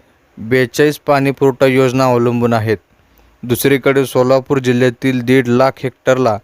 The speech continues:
उजनी धरणातील पाण्याचा विशेषतः उन्हाळ्यात आधार आहे. रब्बी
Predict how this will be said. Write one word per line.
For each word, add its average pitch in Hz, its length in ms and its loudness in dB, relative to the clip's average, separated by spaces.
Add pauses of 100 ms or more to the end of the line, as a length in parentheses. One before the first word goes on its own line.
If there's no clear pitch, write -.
(340)
उजनी 127 300 0
धरणातील 131 640 -2
पाण्याचा 127 500 -2
विशेषतः 131 760 -2
उन्हाळ्यात 123 400 0 (120)
आधार 117 280 -2
आहे. 113 240 -4 (680)
रब्बी 123 520 0